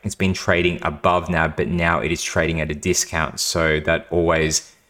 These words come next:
is something that people will look for to see whether or not there's an opportunity to get in there, but definitely do your homework on that one. And then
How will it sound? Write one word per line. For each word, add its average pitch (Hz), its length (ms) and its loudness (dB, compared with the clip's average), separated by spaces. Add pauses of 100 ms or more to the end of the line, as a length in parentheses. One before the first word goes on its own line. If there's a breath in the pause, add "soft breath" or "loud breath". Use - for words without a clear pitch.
(180)
is 85 200 0
something 82 320 0
that 71 120 -4
people 85 280 -12
will 78 180 -4
look 131 280 0
for 101 560 0 (240 loud breath)
to - 80 -8
see 92 240 2
whether 85 280 2
or 82 40 2
not 78 180 0
there's 82 140 0
an 82 80 0
opportunity 80 560 -2
to - 160 -6
get 78 420 -4
in 80 300 -4
there, 76 340 0
but - 220 -6
definitely 85 380 -2
do 85 100 -4
your 76 160 0
homework 80 420 -2
on 82 160 -2
that 85 200 2
one. 80 240 0 (560 soft breath)
And 113 180 2
then 113 400 0